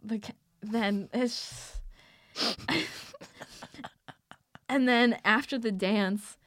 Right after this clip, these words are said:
the fucking Countess kidnaps the girlfriend.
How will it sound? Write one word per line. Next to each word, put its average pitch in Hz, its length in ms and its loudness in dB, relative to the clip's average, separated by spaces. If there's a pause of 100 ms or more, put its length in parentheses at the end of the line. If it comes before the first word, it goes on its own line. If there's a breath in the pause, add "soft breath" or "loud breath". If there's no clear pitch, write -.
(600)
the 240 140 -2
fucking 240 420 -2
Countess 208 800 -2 (260)
kidnaps 208 960 -4 (580)
the 196 100 0
girlfriend. 180 640 0